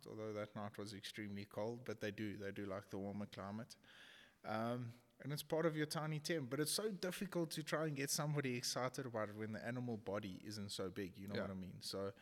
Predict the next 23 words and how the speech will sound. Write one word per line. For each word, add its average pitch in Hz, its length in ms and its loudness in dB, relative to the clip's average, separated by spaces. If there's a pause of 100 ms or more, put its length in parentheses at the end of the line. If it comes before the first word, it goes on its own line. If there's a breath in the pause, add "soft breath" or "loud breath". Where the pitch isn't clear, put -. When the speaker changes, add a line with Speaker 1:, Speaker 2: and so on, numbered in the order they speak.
(560 loud breath)
Speaker 1:
although 147 240 8
you 156 200 8
shot, 147 280 6 (200)
for 151 140 0
some 147 300 4
people 147 340 0
that 127 160 4 (260)
aren't 123 220 -4
aware, 120 200 4
there's 117 220 0
two 143 140 0
different 123 340 -4
grijsbaks. 117 540 -2
There's 107 160 -6
the 104 80 -8
Cape 113 320 -4
grijsbak, 107 380 -6 (380)
which 101 200 -8
is 101 140 -10
the 107 80 -6
one 104 180 -4
we 107 120 -4
shot - 260 -6